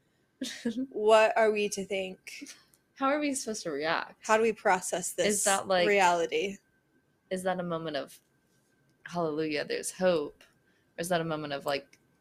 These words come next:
Speaker 1: "Good God, we all must look so much worse"?
Speaker 2: It's scary to think about.
Speaker 1: Yeah. 'Cause
Speaker 2: It's
Speaker 1: I don't know.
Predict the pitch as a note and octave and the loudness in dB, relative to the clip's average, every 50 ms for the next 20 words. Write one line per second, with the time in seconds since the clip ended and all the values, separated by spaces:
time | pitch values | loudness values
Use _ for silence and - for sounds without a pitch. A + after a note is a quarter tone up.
0 | - - E3 D#3 D#3 - E3 D3 C#3+ C#3+ C3+ C3 B2+ - - _ _ - - F#3+ | 0 0 0 0 2 0 0 0 2 2 0 -2 -4 -6 -18 _ _ -4 -2 0
1 | E3 D3 C#3 C#3 C#3 C3 C3 C3+ - - - C#3 A#2+ - - - - - D#3+ C#3+ | 2 2 2 2 2 0 -4 -4 -4 -4 -4 -4 -6 -4 -4 -4 -2 0 0 0
2 | C3+ G#2+ - - - - B2+ G2+ C2 - - F#3 - - - - - _ _ _ | -2 -2 -6 -8 -8 -6 -4 -4 -4 -4 -8 -10 -10 -10 -10 -12 -14 _ _ _
3 | _ _ _ _ _ _ _ _ _ _ _ _ _ _ _ _ _ _ _ _ | _ _ _ _ _ _ _ _ _ _ _ _ _ _ _ _ _ _ _ _
4 | _ _ _ _ _ _ _ _ _ _ _ _ _ _ _ _ _ _ - - | _ _ _ _ _ _ _ _ _ _ _ _ _ _ _ _ _ _ -4 -2
5 | A3+ A3+ - - - - - - - - - - - - F3+ G3 F#3 F3 F#3+ F#3+ | -2 0 0 -2 -2 -2 -2 -4 -4 -4 -6 -6 -8 -8 -8 -8 -10 -12 -8 -6
6 | F3+ - - - - F#3+ G3+ - _ - - _ _ _ - F3 E3 D#3+ D#3+ D#3 | -4 -2 -2 -2 -2 -4 -6 -10 _ -20 -20 _ _ _ -6 -4 0 4 4 6
7 | E3+ G#3+ B3+ C#4+ C#4+ B3+ G#3+ F3 D3+ D3 D3+ F#3 G#3+ - _ _ _ _ _ _ | 6 6 4 4 4 6 6 6 6 6 4 2 0 -2 _ _ _ _ _ _
8 | _ _ _ _ _ _ _ _ _ _ _ _ _ _ _ _ _ _ _ _ | _ _ _ _ _ _ _ _ _ _ _ _ _ _ _ _ _ _ _ _
9 | _ _ _ _ _ _ _ _ _ - - C4+ A#3+ A#3+ A#3 - F3 F#3+ G#3 C4 | _ _ _ _ _ _ _ _ _ -4 0 4 6 6 6 8 8 10 10 10
10 | D#4+ F#4+ F4 A#3 G3+ F#3 F3 F3+ G3+ A3 B3 C#4+ D#4+ E4 | 8 6 4 4 6 6 6 6 6 6 4 2 0 0